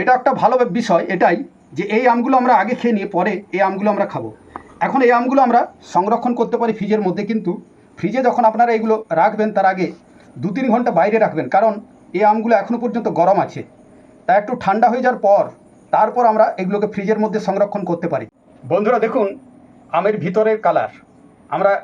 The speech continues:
একটা আম কেটেছি মল্লিকা ভ্যারাইটির আম, এই যে দেখুন কি সুন্দর কালার এসেছে, এবং এই আম খেতে অত্যন্ত সুস্বাদু, এতে আঁশের পরিমাণ একেবারে নেই।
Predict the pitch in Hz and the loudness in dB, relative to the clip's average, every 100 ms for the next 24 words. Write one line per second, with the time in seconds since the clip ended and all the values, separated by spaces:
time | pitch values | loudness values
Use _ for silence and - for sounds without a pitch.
0 | - _ 160 - 180 185 190 196 202 220 | -12 _ -6 -2 -2 -2 -4 -4 -4 -8
1 | 220 147 180 202 175 185 196 185 175 247 | -4 -4 -2 0 2 0 0 0 0 -4
2 | _ _ _ - - - 170 170 165 180 | _ _ _ -20 -20 -10 -8 -6 -6 -6
3 | 214 - - - _ - - - - - | -10 -16 -20 -20 _ -20 -20 -20 -20 -14
4 | 170 196 180 175 156 180 175 170 214 - | -8 -4 -4 -2 0 0 -2 -10 -12 -14
5 | _ - _ _ _ _ _ _ - _ | _ -20 _ _ _ _ _ _ -20 _
6 | _ _ _ _ _ 156 185 180 190 190 | _ _ _ _ _ -6 -4 -4 -2 -2
7 | 196 185 196 185 185 226 220 - 202 - | -2 -4 -2 -4 -4 -6 -4 -6 -8 -4
8 | 151 143 - _ _ _ _ _ _ _ | -4 -6 -12 _ _ _ _ _ _ _
9 | _ _ _ - 165 175 156 165 208 208 | _ _ _ -12 -4 -2 -2 -2 -2 0
10 | 208 202 202 165 208 208 180 151 | 0 -2 -2 -2 2 2 2 -2